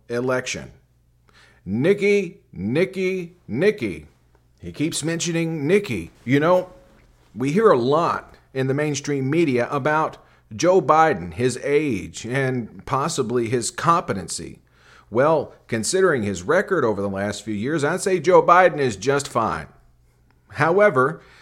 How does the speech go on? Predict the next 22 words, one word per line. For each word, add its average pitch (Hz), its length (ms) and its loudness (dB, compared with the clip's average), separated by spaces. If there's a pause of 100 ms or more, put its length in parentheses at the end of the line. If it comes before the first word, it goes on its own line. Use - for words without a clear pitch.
(260)
Donald 170 400 2
Trump 196 440 -2
confusing 131 760 -4
Nikki 147 520 -2
Haley 110 720 -2
with 110 320 -2
Nancy 139 460 -4
Pelosi, 113 840 -4 (140)
if 131 300 -4
that's 123 400 -4
even 127 460 -2
what 92 180 -8
happened, 87 720 -8 (2250)
is, - 800 -2
well, 160 680 0 (400)
sort 208 240 2
of 160 100 4
falling 160 360 2
apart. 131 600 -2 (840)
Wouldn't 156 280 -2
you 147 120 4
agree? 185 480 0